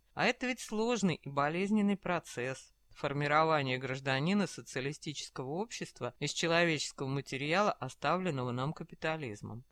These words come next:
И человека нужно гнать, к счастью, штыками и пулями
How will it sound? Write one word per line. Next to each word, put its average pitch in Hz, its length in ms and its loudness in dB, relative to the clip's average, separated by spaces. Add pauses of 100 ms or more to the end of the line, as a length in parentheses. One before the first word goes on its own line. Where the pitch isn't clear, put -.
(480)
И 147 80 -6
человека 247 420 6
нужно 254 320 6
гнать, 170 480 2
к - 80 -14
счастью, 147 560 0
штыками 190 640 2
и 147 40 0
пулями 151 680 -4